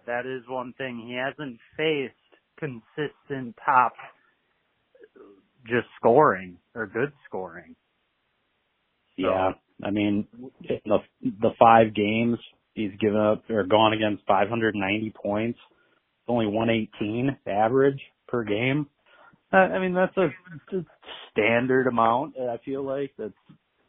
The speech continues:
Speaker 2: you know, about one twenty, but it's, you know, the lowest in the whole league.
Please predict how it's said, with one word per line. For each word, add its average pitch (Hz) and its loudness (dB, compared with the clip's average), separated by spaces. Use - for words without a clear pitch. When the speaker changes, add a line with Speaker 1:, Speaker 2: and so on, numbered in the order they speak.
Speaker 2:
you 104 -14
know, 92 -6
about 104 4
one 101 -4
twenty, 110 -6
but 104 0
it's, 120 -8
you 117 -8
know, 95 -10
the 127 2
lowest 117 4
in 117 -4
the 117 2
whole 110 2
league. 110 -2